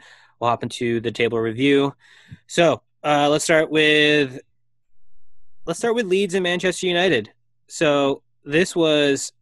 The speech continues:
not really a football match. This was more of just a track meet. The, uh, score line, zero zero. Zero zero draw. Uh, this is, I don't know. I didn't think it was that ugly of a match, but pretty much everyone else in the world apparently did.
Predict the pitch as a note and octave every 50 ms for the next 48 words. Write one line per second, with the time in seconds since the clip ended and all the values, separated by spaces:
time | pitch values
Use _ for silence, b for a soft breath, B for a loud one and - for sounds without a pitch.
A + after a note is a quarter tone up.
0 | _ _ - D#3 D#3+ E3+ F3 E3 F3 F3 F3 F3 F3 F3 E3+ E3+ - G3 G3 -
1 | E3+ C#3+ B2 A#2 G#2+ G2+ G2 - - B2+ - - C#3 B2 C3+ B2+ B2 B2+ C3+ B2+
2 | B2+ B2 - C#3+ C#3 - E3 E3 E3+ - B2+ A2 G2 - _ _ _ _ _ _
3 | _ - - - - - - - B2+ A#2+ A#2 A#2 A#2+ A#2+ A#2 A2+ A2+ A#2 A#2 A2+
4 | A2+ A2+ _ _ _ - - - C3 B2+ B2 B2+ C3 C3+ C#3 C#3+ D3 D#3 E3 D#3
5 | C3+ A#2+ A#2 A#2+ A#2+ B2 B2+ A#2+ A2+ B2 C3+ D3 C3 A2 G2+ - _ _ - A#2+
6 | B2+ C#3 D#3 D#3+ E3+ F3+ F3+ E3+ D#3 C#3+ C#3 C3+ C#3 C#3 C3+ C3+ _ b b b
7 | b b b b b b b b b _ _ _ _ _ _ _ _ _ - C3+
8 | C3 B2 B2 B2 B2 B2 A#2 A2+ B B B B B _ B B B B B B
9 | B B B B _ _ _ _ - D#3 E3 E3 E3 D#3 D3 C3+ - - - _
10 | _ _ _ _ _ _ _ _ _ _ _ _ - A3 A3+ F#3 C#3 C3+ C3+ -
11 | - G#3 B3 G#3+ G#3+ F3+ D3+ C#3 A#2+ A#2 C3+ C3+ D#3 F3+ F3+ F#3+ F#3+ G3+ G3+ F#3+
12 | G3+ G3 G3 G3 G3 - - D3+ C3+ - - _ _ - F3 E3+ E3 D#3+ D3 -
13 | D#3 C#3+ C#3+ C#3 C#3 C3+ C3 C3 - C3+ B2+ B2 B2 B2+ B2+ B2 - - B2 A#2
14 | A2+ G#2+ G#2 - D#3 E3+ E3+ E3 D3+ -